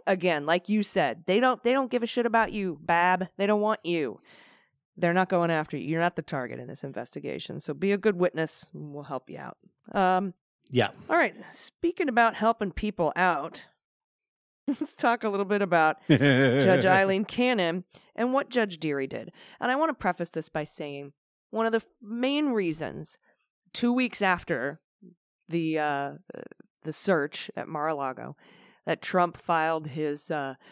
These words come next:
Speaker 1: "I'm gonna suffer from irreparable harm if you don't give me back the
Speaker 2: <laughs>
Speaker 1: stuff that doesn't belong to me" argument. One of the main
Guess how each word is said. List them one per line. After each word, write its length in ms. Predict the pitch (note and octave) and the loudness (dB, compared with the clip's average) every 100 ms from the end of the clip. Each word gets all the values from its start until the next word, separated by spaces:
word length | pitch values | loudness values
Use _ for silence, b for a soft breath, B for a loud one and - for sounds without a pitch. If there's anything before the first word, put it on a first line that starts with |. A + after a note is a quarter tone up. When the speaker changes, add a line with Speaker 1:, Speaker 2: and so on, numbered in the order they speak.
| B B B | B B B
Speaker 1:
"I'm 260 | F#3+ A3 | 2 4
gonna 220 | A#3+ D#4 B3 | 2 0 2
suffer 380 | - A#3+ G#3+ A#3 | 2 2 2 0
from 200 | G#3+ G3+ | 0 2
irreparable 580 | G3+ A3 G#3+ A#3+ F#3+ G#3+ | 4 2 2 0 0 0
harm 320 | G#3+ G#3 G3+ | 2 2 2
if 120 | G#3 | -2
you 80 | G#3 | 0
don't 260 | F#3+ F#3 | 2 0
give 140 | F#3 G3 | 0 -2
me 120 | G#3 | 2
back 320 | G3 G3 E3 | 4 6 4
the 80 | G3+ | 0
Speaker 2:
<laughs> 100 | - | 0
Speaker 1:
stuff 240 | A3 G#3+ | 2 2
that 140 | - F#3+ | 0 -2
doesn't 300 | F#3+ E3+ E3 | 0 -2 -2
belong 360 | F3 E3+ D#3 | 0 0 0
to 120 | D#3 D#3 | -4 -6
me" 320 | D3 A2 G2+ | -6 -6 -4
argument. 640 | D3 C#3 C#3+ C3 E2 C#3 - _ b b b b b b b | -2 -2 -4 -8 -8 -10 -12 _ b b b b b b b
One 340 | G#3 G3+ A#3 D4+ | -6 0 2 2
of 80 | D#4+ | 0
the 80 | |
main 480 | C4 G#3 G#3 G#3+ G#3 | 2 2 2 0 -4